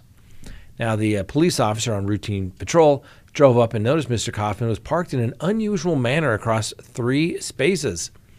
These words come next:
The officer went to investigate, catching Mister Kaufman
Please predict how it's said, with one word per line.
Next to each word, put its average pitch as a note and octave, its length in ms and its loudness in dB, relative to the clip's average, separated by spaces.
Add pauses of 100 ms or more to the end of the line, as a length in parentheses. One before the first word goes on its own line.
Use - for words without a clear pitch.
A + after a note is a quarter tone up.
(520)
The A2+ 80 -4
officer A2 320 -2
went G#2 200 -2
to G2+ 80 -4
investigate, B2+ 600 -2
catching E3 440 2
Mister B2 320 -2
Kaufman A#2 600 -2